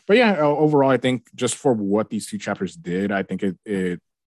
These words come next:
did well. And I think the other thing that I didn't mention was, um, that I really did like of the, that the kaijus that are around, like, with kaiju number nine, that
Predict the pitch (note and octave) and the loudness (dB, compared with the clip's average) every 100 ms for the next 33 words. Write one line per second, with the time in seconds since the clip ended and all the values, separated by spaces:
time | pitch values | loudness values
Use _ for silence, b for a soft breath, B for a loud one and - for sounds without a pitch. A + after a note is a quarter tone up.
0 | - D#3 C3+ A2+ B2 A#2 A2 G#2 A#2 A2 | 0 2 4 4 4 2 0 -2 -4 -4
1 | G#2 G#2+ G#2+ A2 G#2+ G#2+ A#2 G2+ F#2+ F#2 | -4 -4 -2 0 -2 -4 -4 -4 -6 -6
2 | G2 F#2 F#2+ - F#2 F#2 F2+ F#2+ _ b | -8 -6 -8 -8 -6 -4 -4 -6 _ b
3 | b b b b _ G#2 F#2+ F2 F2 D#2 | b b b b _ -4 -2 0 -4 -6
4 | E2 _ _ _ _ _ _ _ _ - | -12 _ _ _ _ _ _ _ _ -12
5 | - B2 A2+ G2+ A#2+ B2+ A2 A2+ G2 G2 | 0 2 2 2 2 2 2 0 -2 -2
6 | G2+ G#2+ G#2+ G2 F2+ F#2 F2 D#2+ - _ | -2 -4 -6 -6 -4 -6 -6 -8 -16 _
7 | _ _ A2+ G2+ G2 - G#2 - G#2+ G#2+ | _ _ 0 0 0 -2 -2 0 -2 -2
8 | A2 G#2+ G2+ F#2+ F2+ G2 F#2+ F#2 F2 F2+ | -2 -2 -2 -2 -6 -8 -8 -8 -8 -8
9 | - G2+ F#2+ F#2+ F2 F#2 G2 G#2 F#2 F#2 | -2 -2 -2 -4 -4 -4 -2 -2 -4 -6